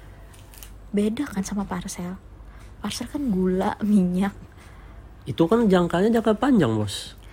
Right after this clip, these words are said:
Speaker 2: Itu kan kalau semacam kue tuh empat jam habis.
Speaker 1: Di story Papa Lana lihat nggak? Hampers,
Speaker 2: Ah.
Speaker 1: hampers itu bentuknya kayak apa?
Speaker 2: Ya.
Speaker 1: Hmm.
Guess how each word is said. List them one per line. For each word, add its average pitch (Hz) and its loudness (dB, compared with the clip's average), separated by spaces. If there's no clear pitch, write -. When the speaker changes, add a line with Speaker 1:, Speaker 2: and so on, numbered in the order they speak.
Speaker 2:
Itu 151 0
kan 240 4
kalau 202 6
semacam 180 2
kue 170 2
tuh 247 2
empat 185 -2
jam 269 4
habis. 185 -2
Speaker 1:
Di 226 -2
story 269 -2
Papa - -6
Lana 240 -2
lihat 415 -6
nggak? 202 -2
Hampers, 196 2
Speaker 2:
Ah. 220 2
Speaker 1:
hampers 202 2
itu 208 -2
bentuknya 190 -2
kayak 98 -4
apa? - -12
Speaker 2:
Ya. 101 2
Speaker 1:
Hmm. 214 -2